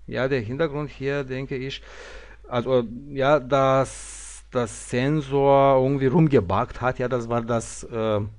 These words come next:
sogenannte Always Listening Bug. Das hat sich, äh, einfach, ja, ab und zu, um nicht zu sagen, fast ständig, ja, äh, eingeschaltet, ja, die Sprachsteuerung eingeschaltet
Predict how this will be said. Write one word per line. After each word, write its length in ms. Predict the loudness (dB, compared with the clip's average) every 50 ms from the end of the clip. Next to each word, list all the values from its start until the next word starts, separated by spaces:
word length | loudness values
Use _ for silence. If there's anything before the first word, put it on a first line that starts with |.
| -20 -20 -10
sogenannte 640 | -6 -4 -2 -2 0 0 0 -2 -2 -2 -4 -4 -2
Always 560 | -2 0 2 2 4 4 2 0 0 -2 -6
Listening 680 | -6 -2 -2 -2 -2 -2 -2 -4 -2 -2 -2 -4 -4 -2
Bug. 400 | 0 0 2 0 0 -2 -8 -16 -20 -20 -20 -20 -20 -20 -20 -20 -16 -10
Das 200 | -8 -8 -8 -6
hat 140 | -6 -8 -6
sich, 260 | -8 -10 -10 -10 -10
äh, 20 | -6
einfach, 1120 | -2 -2 0 0 -2 -2 -4 -4 -4 -4 -4 -4 -4 -4 -2 -2 -2 -2 -4 -8 -16 -20 -20 -20 _ -20 -18 -10
ja, 260 | -6 -4 -2 0 0
ab 140 | 0 -2 -4
und 180 | -6 -6 -6 -8 -12 -18 -20 -20 -18 -10
zu, 360 | -6 -2 0 0 2 0 0 -4 -8 _ -20 -20 _ -20 -20 -14
um 220 | -10 -8 -6 -6
nicht 220 | -6 -6 -8 -10 -12
zu 100 | -12 -6
sagen, 540 | -4 -2 -2 -2 -2 -4 -4 -6 -6 -8 -8
fast 300 | -8 -8 -8 -8 -10 -14
ständig, 460 | -12 -8 -6 -6 -4 -4 -6 -8 -6
ja, 180 | -6 -6 -6 -6 -10 -14 -20 -20 -20 -20 -20 -20 -14 _
äh, 60 | -4
eingeschaltet, 1400 | 0 2 2 2 2 0 0 -2 -2 -2 -2 -2 -2 -4 -2 0 -2 -2 -2 -4 -4 -2 0 0 0 0 0 2
ja, 160 | 2 2 2
die 400 | 2 -2 -10 -14 -12 -10 -10 -10
Sprachsteuerung 840 | -10 -8 -4 0 0 0 0 0 -4 -4 0 2 2 4 2 2 2
eingeschaltet 720 | 0 0 0 0 -2 -2 -2 0 2 2 2 2 -2 -4